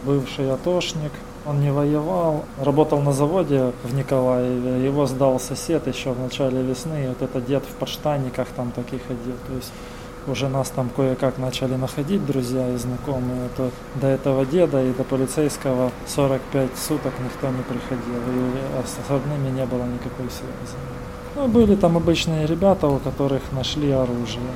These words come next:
либо тероборона, либо это самое. Могли задержать за все, что угодно. Когда меня з-, привезли, там я слышал, что пацана, блогера, задержали, он на видео снимал просто, как машины заезжают, выезжают с И В С.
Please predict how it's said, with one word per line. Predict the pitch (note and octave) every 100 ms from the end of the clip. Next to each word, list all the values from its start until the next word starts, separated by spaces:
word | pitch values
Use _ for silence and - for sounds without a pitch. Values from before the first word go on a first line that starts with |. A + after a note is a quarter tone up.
| - -
либо | D3 C3+ C3
тероборона, | C#3+ C3+ C3 D3+ F3+ D#3+ C3+ B2+
либо | B2+ A#2+ B2+
это | A#2+ B2 B2
самое. | - - - - - - - - - - D3+
Могли | D3 E3 D#3
задержать | C#3+ C#3+ C3 D#3 C3
за | C3+
все, | - C#3+
что | - C#3+
угодно. | B2+ B2+ A#2 A#2+
Когда | C3 B2 D3
меня | D3 F3 E3
з-, | D3 D3 B2+
привезли, | C#3+ C#3+ C#3+ D3+ F3+
там | E3 C3+
я | C3+
слышал, | B2+ D3+ C#3 C#3+ C3
что | - C#3+ C3+ - - - -
пацана, | C3 - D3 F3
блогера, | C3+ C#3 C#3+ C3+ C3
задержали, | C3+ C3 C3+ C3+ D3+
он | C3+ C3+
на | C3+
видео | D3 D3+ C#3
снимал | C3 C#3 C3+ C#3
просто, | B2+ C3+ C3 C#3
как | C3+ B2 -
машины | C#3+ C#3 D#3+ C#3+
заезжают, | B2+ C3 C3 B2 C#3 B2+
выезжают | B2+ B2+ B2+ B2+ B2+ B2
с | -
И |
В | B2+ B2 B2 C3 C3+
С. | -